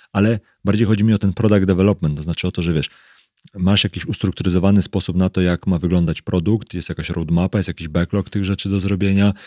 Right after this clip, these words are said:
są jakieś, wiesz, e, powiedzmy te sprinty czy cokolwiek takiego, wiesz, i że to w jakiś taki iteracyjny, usystematyzowany sposób z jakąś kadencją powstaje i, wiesz, jest wytwarzany. To wygląda trochę tak, jakby, mówię,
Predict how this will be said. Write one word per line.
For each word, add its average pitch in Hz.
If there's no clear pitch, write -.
są -
jakieś, 80
wiesz, 78
e, 78
powiedzmy 73
te -
sprinty 98
czy -
cokolwiek 90
takiego, -
wiesz, 80
i 92
że 92
to 110
w -
jakiś 92
taki 107
iteracyjny, 101
usystematyzowany 95
sposób 95
z -
jakąś 90
kadencją 92
powstaje 95
i, 85
wiesz, 80
jest 85
wytwarzany. 92
To 113
wygląda 113
trochę 101
tak, 113
jakby, 104
mówię, 92